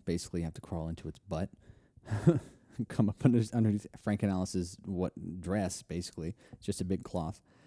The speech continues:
And then I climb into this harness and strap it on like a jetpack. I put a, I go up, my head goes up into this helmet so that whenever I turn my head, the Frank and Alice head moves. And then whenever I put my arms, I,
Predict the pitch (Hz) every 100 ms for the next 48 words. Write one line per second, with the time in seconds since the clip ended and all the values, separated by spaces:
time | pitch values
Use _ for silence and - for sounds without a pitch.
0 | - - _ - 107 104 104 - 90 101
1 | 101 101 101 - - - 85 123 - -
2 | - _ _ _ - 110 104 - 98 95
3 | 104 104 107 104 104 95 - 107 120 95
4 | - 95 90 - 92 - 101 95 - 90
5 | 87 98 98 98 - 95 - 90 - -
6 | _ - 107 110 98 - - _ _ _
7 | _ _ _ _ - 101 98 101 95 95
8 | 110 101 87 95 131 117 160 139 _ _
9 | _ _ _ - - 165 117 82 85 -
10 | 80 87 - - _ _ _ _ _ _
11 | - 107 104 101 101 101 98 101 92 92
12 | 92 104 _ - - 101 - 104 101 98
13 | - 101